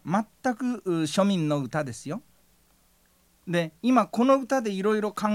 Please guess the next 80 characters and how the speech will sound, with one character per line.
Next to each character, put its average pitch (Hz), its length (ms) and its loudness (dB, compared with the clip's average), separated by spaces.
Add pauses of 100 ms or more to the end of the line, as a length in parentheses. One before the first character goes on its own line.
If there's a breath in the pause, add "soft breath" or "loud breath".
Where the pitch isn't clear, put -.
(140)
え 190 60 -2
ら 190 100 0
れ 185 140 0
る 175 80 -8
と 151 140 -6
こ 147 120 -2
ろ 139 120 0
を 180 100 -6 (320 soft breath)
述 170 120 0
べ 165 100 2
て 147 80 -2
っ - 20 -2
て 139 200 -8
み 131 60 -2
ま 123 160 0
し 113 140 -10
ょ 101 40 -10
う。 - 40 -14 (580)
「筑 - 240 -2
波 240 140 8
根 226 160 4
に 214 220 2
雪 202 240 -4
か 285 120 -2
も 302 160 4
降 233 140 -6
ら 202 140 6
る、 180 120 0
稲 170 280 2
を 147 100 -2
か - 160 -4
も 135 260 -2
悲 226 200 2
し - 100 -10
き 226 140 -12
頃 175 260 -2
が 156 120 0
二 170 140 0
の 226 120 2
干 151 120 -6
さ 160 160 -2
る 143 120 -4
か - 120 -10
も」。 101 160 -6 (440 soft breath)
東 202 200 2 (200)
歌 208 180 0
っ 165 80 -4
て - 180 -6
い 143 80 2
う - 20 0
の 127 140 0
は 110 80 -4
ね、 123 220 -6 (180)
一 196 280 0
字 196 180 -2
一 151 220 -4
音 254 200 2
で 226 160 0
書 180 120 0
い 160 100 0
て 135 120 -2
あ 120 80 -2
る 110 100 -6
ん 104 100 -6
で 95 100 -16
す。 - 160 -18
万 180 300 4
葉 233 180 4
仮 196 160 0
名 196 80 0
で 233 160 -4
書 156 140 -4
い 127 100 -4
て 123 100 -6
あ 107 80 -6
る 104 80 -10
ん 98 80 -8
で 82 60 -16
す - 100 -14
ね。 240 160 -4